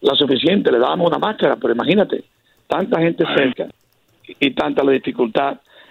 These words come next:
Speaker 1: esa gente debieron haberse ido a puertas aparte por la ciudad, como se hace en todas las, como pasó con el sarampión, tomar medidas de inmediato, pero,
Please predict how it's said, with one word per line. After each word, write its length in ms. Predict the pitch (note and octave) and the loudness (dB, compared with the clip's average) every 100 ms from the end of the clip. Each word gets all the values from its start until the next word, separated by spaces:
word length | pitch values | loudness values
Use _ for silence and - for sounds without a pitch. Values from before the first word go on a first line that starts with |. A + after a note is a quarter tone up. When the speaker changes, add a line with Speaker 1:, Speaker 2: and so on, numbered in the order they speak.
| - | -8
Speaker 1:
esa 240 | - C3+ | -4 -2
gente 200 | C3+ C#3+ | -2 0
debieron 300 | C3+ C3+ C#3+ | 2 4 4
haberse 420 | C3+ C3 - - | 2 2 -2 0
ido 160 | B2+ B2 | 2 2
a 120 | - _ - | 0 _ -2
puertas 280 | C3 C3 | 0 0
aparte 420 | G#2+ - F#3 F#3+ B2+ | -2 -2 -4 -4 -2
por 100 | G#2+ | 0
la 100 | G2 | 2
ciudad, 440 | A#2+ C#3+ D#3+ C#3 | 2 2 0 -4
como 200 | - A2+ | -6 -4
se 100 | - | 0
hace 240 | B2+ F3 D#3+ | 0 0 -4
en 100 | B2 | -4
todas 260 | B2 B2 | 0 0
las, 220 | A2+ - - _ _ _ _ | -2 -6 -20 _ _ _ _
como 220 | - A#2+ | -2 0
pasó 320 | A#2 G#2 C3+ C3 | 0 -2 -2 -2
con 160 | C3 | -2
el 80 | A#2+ | -2
sarampión, 640 | A2+ G#2+ F#2+ E3+ G3 C3 - _ _ - - | -2 -4 2 2 2 0 -6 _ _ -20 -6
tomar 260 | - A#2+ C#3+ | -2 -2 2
medidas 300 | B2+ D3 C3 | 4 4 4
de 60 | |
inmediato, 440 | B2+ A#2 E3 G3+ - | 2 2 2 2 0
pero, 300 | A2 G#2 | 0 0